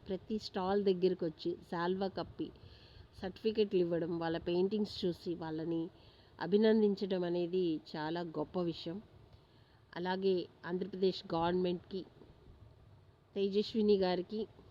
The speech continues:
అలాగే ప్రతి ఒక్కరికి కూడా, పాల్గొన్న ప్రతి ఒక్క కళాకారులకు కూడా శుభాకాంక్షలు. ఎందుకంటే, నేను పార్టిసిపేట్ చేయలేదు, but నాకు ఒక అవగాహన వచ్చింది.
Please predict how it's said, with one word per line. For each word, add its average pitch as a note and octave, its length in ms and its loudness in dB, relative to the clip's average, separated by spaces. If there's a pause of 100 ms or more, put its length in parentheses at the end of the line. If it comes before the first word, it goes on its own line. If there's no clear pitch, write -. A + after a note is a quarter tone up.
(1600)
అలాగే G#3+ 560 4 (1800)
ప్రతి F#3 280 -2
ఒక్కరికి G3+ 440 4
కూడా, E3+ 240 0 (260)
పాల్గొన్న G3 400 2
ప్రతి F3+ 360 -2
ఒక్క F#3+ 240 0
కళాకారులకు F3+ 960 0
కూడా D#3+ 280 -4 (760)
శుభాకాంక్షలు. G3 640 -2 (220)
ఎందుకంటే, F#3 500 0
నేను F3 240 2
పార్టిసిపేట్ F3+ 680 -4
చేయలేదు, D#3 360 -4 (720)
but G#3+ 240 -2 (880)
నాకు A3 280 -4
ఒక A#3+ 140 -2 (400)
అవగాహన G#3 460 4
వచ్చింది. G3 520 0